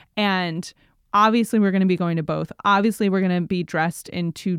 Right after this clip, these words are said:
different costumes, one for each night. Um, I'm so excited. I'm so happy. Also, Phoebe Bridgers is going on tour, and she announced her concert, and I have an alarm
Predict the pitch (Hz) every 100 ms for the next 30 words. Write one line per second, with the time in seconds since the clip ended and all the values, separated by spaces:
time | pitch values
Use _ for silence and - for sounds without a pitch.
0 | - 226 - 214 - 185 175 - 147 156
1 | - 165 165 - 160 147 - 160 151 -
2 | _ 196 175 170 165 151 - 196 175 185
3 | 180 - - 160 151 151 - - 160 170
4 | - 160 147 151 - 151 - 208 202 202
5 | 185 202 175 180 175 170 165 156 160 -
6 | _ _ _ 190 160 185 175 165 170 -
7 | 165 156 - - 175 170 160 156 - 170
8 | 160 156 160 - - _ _ _ - 170
9 | 160 160 160 - - _ - 170 170 170
10 | 165 175 156 156 160 - _ - 170 185
11 | 196 220 226 220